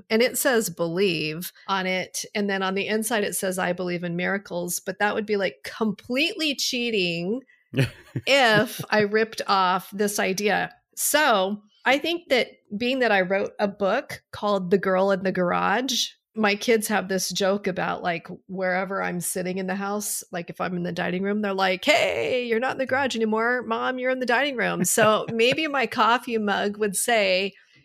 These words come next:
Speaker 1: "Life Shots by Sharon, the girl that's not in the garage anymore." I don't know.
Speaker 2: <laughs>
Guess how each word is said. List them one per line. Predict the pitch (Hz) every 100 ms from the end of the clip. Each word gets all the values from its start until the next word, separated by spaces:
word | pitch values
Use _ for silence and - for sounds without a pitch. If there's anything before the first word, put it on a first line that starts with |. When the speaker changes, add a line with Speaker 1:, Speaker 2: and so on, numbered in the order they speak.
| _
Speaker 1:
"Life | 226 214 214 285 311
Shots | - 330 320 359 - -
by | 233 208
Sharon, | 226 - 220 226 254 294 -
the | 226
girl | 220 214 220
that's | 208 226
not | 214
in | 208
the | 202
garage | 202 208 233 190
anymore." | 170 170 175 175 - -
I | 240 254
don't | 285
know. | 294 302 165 156 _ -
Speaker 2:
<laughs> | - 123